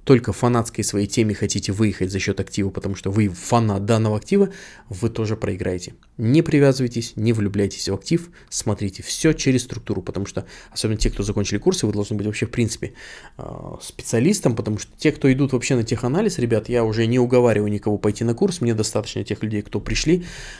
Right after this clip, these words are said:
э, я не уговариваю. Те люди, которые уже получили знания, я хочу также для них сказать. Вы, когда смотрите на рынок, у вас уже должен образоваться холодный ум, холодный расчет. Те, кто люди пошли за знаниями и платят за знания, они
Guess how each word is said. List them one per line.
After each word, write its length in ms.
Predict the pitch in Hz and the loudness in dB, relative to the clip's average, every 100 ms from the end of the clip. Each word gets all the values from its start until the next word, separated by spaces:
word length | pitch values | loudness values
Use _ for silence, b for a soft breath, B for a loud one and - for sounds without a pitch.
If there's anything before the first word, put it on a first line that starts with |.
| B | B
э, 420 | 117 107 104 104 - - - | -6 -4 -2 -4 -6 -10 -14
я 260 | - 127 131 | -2 4 4
не 180 | 135 139 | 6 4
уговариваю. 640 | 117 113 127 160 120 - - - | 4 4 2 2 0 -2 -8 -2
Те 200 | - 143 | 6 6
люди, 340 | 139 170 120 | 8 6 4
которые 400 | - 110 131 117 | 2 2 4 2
уже 160 | 107 117 | 2 0
получили 380 | 104 101 - 104 | 0 0 0 -2
знания, 340 | 117 170 156 | 2 2 4
я 140 | 113 | 2
хочу 260 | 107 - 113 | 0 -4 -4
также 300 | 107 104 104 | -4 -4 -4
для 100 | 107 | -2
них 180 | 104 95 | -2 -4
сказать. 300 | - 101 - - B B B B B B B B B _ _ | -6 -8 -8 -16 B B B B B B B B B _ _
Вы, 240 | 110 117 196 | 0 4 4
когда 240 | 147 135 | 6 6
смотрите 500 | - 151 139 120 123 | 6 6 6 4 4
на 120 | 117 | 6
рынок, 400 | 135 233 220 - - - - | 8 8 6 2 -10 -14 -2
у 80 | 123 | 2
вас 240 | 131 - | 2 2
уже 180 | 120 147 | 4 4
должен 340 | 135 131 120 | 6 6 6
образоваться 500 | 113 113 117 131 127 | 4 4 4 4 4
холодный 460 | - 117 117 113 110 | 2 4 4 4 4
ум, 260 | 117 107 87 - - | 4 2 0 -8 -16
холодный 460 | - 107 123 123 | -2 2 4 4
расчет. 360 | 123 - 104 - | 4 4 2 4
Те, 120 | 160 | 2
кто 180 | 156 143 | 6 6
люди 340 | 147 151 120 | 8 8 6
пошли 400 | - - 127 139 | 2 2 2 4
за 140 | 120 113 | 6 6
знаниями 440 | 117 147 180 127 | 6 8 8 6
и 180 | 110 123 | 4 0
платят 400 | 113 131 117 107 | 2 4 4 4
за 120 | 107 | 2
знания, 380 | 101 123 156 131 | 2 4 4 2
они 360 | - 117 123 - | 4 4 4 2